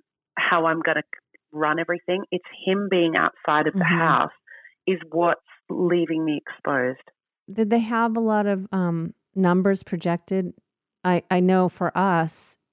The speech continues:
Speaker 2: it's supposed to hit bad. It's really sad that we know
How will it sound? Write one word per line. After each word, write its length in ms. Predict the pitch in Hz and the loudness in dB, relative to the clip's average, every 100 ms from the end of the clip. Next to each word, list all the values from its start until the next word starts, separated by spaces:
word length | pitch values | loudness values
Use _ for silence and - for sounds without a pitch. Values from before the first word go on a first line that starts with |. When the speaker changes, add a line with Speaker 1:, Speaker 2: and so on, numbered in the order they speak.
| - | -8
Speaker 2:
it's 160 | 160 | -6
supposed 320 | - 190 185 - | -2 -2 0 -4
to 40 | |
hit 280 | 156 175 - | -4 -6 -2
bad. 520 | 160 160 156 151 151 _ _ _ | -2 0 0 -2 -6 _ _ _
It's 180 | 170 - | -8 -2
really 220 | 190 185 | 0 0
sad 260 | - 170 156 | 0 -2 -2
that 100 | 156 | -2
we 120 | 165 | 0
know 400 | 160 151 143 147 | 0 0 -2 -6